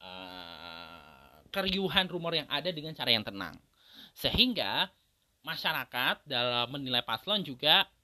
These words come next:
pasti masyarakat akan menilai pada akhirnya cara berkomunikasi ini yang tentu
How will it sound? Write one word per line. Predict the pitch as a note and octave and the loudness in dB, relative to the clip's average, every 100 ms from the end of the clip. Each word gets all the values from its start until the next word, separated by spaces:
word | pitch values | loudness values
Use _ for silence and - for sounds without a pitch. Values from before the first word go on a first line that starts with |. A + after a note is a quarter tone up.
| _ _ _ _ - | _ _ _ _ -2
pasti | D#3+ - - B3+ F#3 G3 G3+ _ _ _ _ _ | -2 -2 8 10 12 8 2 _ _ _ _ _
masyarakat | - F3 F3+ F3 F#3+ G3+ | -6 -2 -2 -2 -8 -8
akan | G#3 G#3 | -8 -2
menilai | B3+ C4 A3 | 2 4 4
pada | F#3+ | 2
akhirnya | D3+ D3+ F#3 D3+ | -4 -4 -8 -8
cara | D3 D3 D#3+ | -8 -8 -8
berkomunikasi | D#3 C#3 C#3+ C3 A#2+ | -10 -10 -10 -8 -10
ini | B2+ D#3 C#3+ B2+ - _ _ _ _ _ | -10 -10 -8 -10 -14 _ _ _ _ _
yang | C3 D3+ | -4 -4
tentu | E3 C#3+ - C4+ | -4 -10 -4 -2